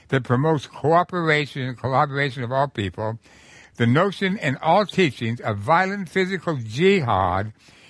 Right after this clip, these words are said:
is to be regarded as invalid, inappropriate, and irrelevant, hence inapplicable.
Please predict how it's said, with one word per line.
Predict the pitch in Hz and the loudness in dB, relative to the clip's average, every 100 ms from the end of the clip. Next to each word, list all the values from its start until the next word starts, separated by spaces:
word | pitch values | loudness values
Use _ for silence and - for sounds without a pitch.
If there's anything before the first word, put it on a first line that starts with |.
| - | -2
is | 151 147 | -2 0
to | 160 | -2
be | 151 | 0
regarded | 151 139 131 147 147 143 | 2 2 2 2 2 -2
as | 127 120 | -2 -2
invalid, | - 139 120 127 156 120 95 87 - | 0 -2 0 2 2 0 -4 -10 -4
inappropriate, | 170 175 - 135 120 131 135 | -4 -4 -2 -2 0 -2 -2
and | 139 127 | -4 -4
irrelevant, | 135 131 147 147 151 147 _ _ - - _ | -4 0 0 0 -2 -4 _ _ -20 -20 _
hence | - 151 147 - - 151 | 2 2 0 -14 -12 -2
inapplicable. | 139 170 139 - 98 92 87 85 | -2 0 -2 -2 -8 -8 -10 -12